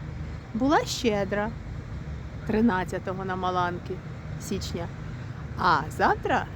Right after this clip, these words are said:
вісімнадцятого січня, буде голодна кутя, бо її ж називають бідна кутя. Чому? Тому що в цей день, з самого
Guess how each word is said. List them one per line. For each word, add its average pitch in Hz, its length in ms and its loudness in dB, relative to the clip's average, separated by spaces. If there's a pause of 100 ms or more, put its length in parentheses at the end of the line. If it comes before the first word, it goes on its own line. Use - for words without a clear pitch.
(540)
вісімнадцятого 202 720 2
січня, 165 400 -4 (420)
буде 226 320 6 (500)
голодна 208 600 4
кутя, 147 220 -6 (220)
бо 190 60 -2
її 233 100 4
ж - 120 0
називають 202 500 2
бідна 156 320 0 (120)
кутя. - 260 -6 (460)
Чому? 269 340 8 (680)
Тому 233 320 6
що - 260 -2
в - 120 -6
цей 370 320 2
день, 165 360 -2 (400)
з - 160 -2
самого 285 540 4